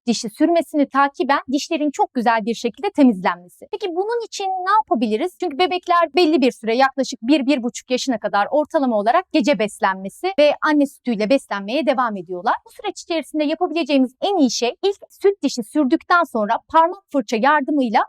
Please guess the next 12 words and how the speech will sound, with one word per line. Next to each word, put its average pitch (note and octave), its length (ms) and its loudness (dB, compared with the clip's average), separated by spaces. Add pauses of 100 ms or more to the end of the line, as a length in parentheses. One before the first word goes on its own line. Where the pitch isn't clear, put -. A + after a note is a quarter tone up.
dişlerimizi A#3 520 -2
güzelce C#4+ 480 0
temizlemek. F#3 480 -6
Onun G#4 280 0
dışında A3+ 420 -2
özellikle, E4 760 0
e, B3+ 140 -6
çocuklarda E4 580 2
görmüş C#4+ 480 2
olduğumuz A3 460 -2
bir C4+ 120 2
çürük F4+ 300 -2